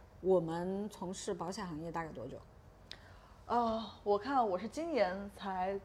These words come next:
Speaker 2: 转变，转变赛道进入友邦，从二月份的培训到现在的话，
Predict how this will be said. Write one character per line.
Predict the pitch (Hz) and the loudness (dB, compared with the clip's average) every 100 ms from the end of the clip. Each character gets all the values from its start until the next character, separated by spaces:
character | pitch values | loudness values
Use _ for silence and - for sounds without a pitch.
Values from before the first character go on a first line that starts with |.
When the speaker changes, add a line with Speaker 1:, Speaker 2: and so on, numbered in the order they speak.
| - | -10
Speaker 2:
转 | - 175 - - - | -4 -4 -4 -14 -6
变， | 220 190 - | -2 -2 -4
转 | - 190 | -4 -2
变 | 220 | -2
赛 | 208 233 202 | -2 0 2
道 | 196 185 | 2 -2
进 | 214 | -2
入 | 220 196 | 0 0
友 | 151 - | 0 0
邦， | 170 165 - - - - | 0 0 -8 -18 -20 -20
从 | - 208 202 208 214 214 - | -2 6 6 4 -4 -4 10
二 | 262 240 | 12 12
月 | 226 | 8
份 | 233 | 6
的 | 202 | 0
培 | 190 196 175 | 0 -2 -2
训 | 190 - 214 190 | -4 -4 -4 2
到 | 208 | 2
现 | 202 - 226 196 | 2 0 0 2
在 | 208 190 | 0 2
的 | 160 | 0
话， | 185 185 131 | -2 -2 -4